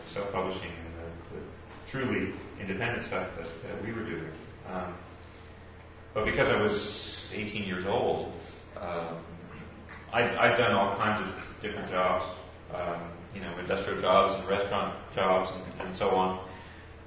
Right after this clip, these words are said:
um, working through high school. But, uh, but once I started working in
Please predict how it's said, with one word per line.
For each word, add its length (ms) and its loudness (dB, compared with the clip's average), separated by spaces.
um, 480 4
working 400 0
through 260 -2
high 140 6
school. 500 -2
But, 400 -2
uh, 440 2
but 140 0
once 320 2
I 120 6
started 460 6
working 300 0
in 160 -4